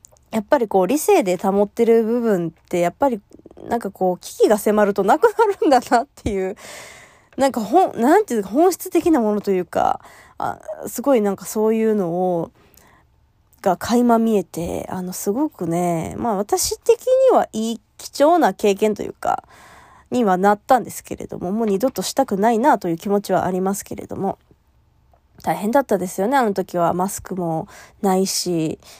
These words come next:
トイレットペーパーもなくなるし、消毒液もなくなるしって、あの時期がね、一番本当に、誰もがね、しんどかったと思うんですよね。それをやっぱりこうね、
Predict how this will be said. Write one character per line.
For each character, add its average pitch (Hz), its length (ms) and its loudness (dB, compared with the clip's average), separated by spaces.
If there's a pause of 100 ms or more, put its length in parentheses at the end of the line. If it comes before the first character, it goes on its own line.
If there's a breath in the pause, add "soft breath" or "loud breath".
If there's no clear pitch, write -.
ト 202 160 0
イ 175 60 0
レ 170 60 0
ッ 170 40 -4
ト 185 140 -6
ペ 240 120 4
ー 240 40 0
パ 190 120 2
ー 180 40 0
も 180 140 -4
な 240 140 0
く 240 80 -6
な 226 120 2
る 233 80 0
し、 196 100 -8
消 247 140 0
毒 254 160 -4
液 254 180 -2
も 190 80 -2
な 240 120 0
く 269 80 -4
な 269 140 2
る 269 60 -2
し 220 140 -6
っ - 20 -10
て、 - 140 -2
あ 240 60 4
の 339 240 0
時 349 200 -2
期 277 160 -2
が 202 140 0
ね、 190 200 0
一 208 240 -4
番 254 200 2
本 247 200 -2
当 247 100 -2
に、 240 180 -2 (440 loud breath)
誰 302 160 6 (180)
も 320 60 2
が 196 120 0
ね、 208 160 -4
し - 180 -6
ん 196 60 -4
ど 226 100 0
か 208 120 -4
っ - 20 -20
た - 120 -18
と - 100 -8
思 190 140 -2
う 196 40 -2
ん - 40 -4
で - 60 -10
す - 180 -14
よ 82 60 -8
ね。 156 180 -8 (400 loud breath)
そ - 160 0
れ 330 100 4
を 339 60 4
や 339 100 4
っ 330 100 -2
ぱ 339 100 4
り 269 100 -6
こ 185 560 0
う - 40 -6
ね、 240 180 -2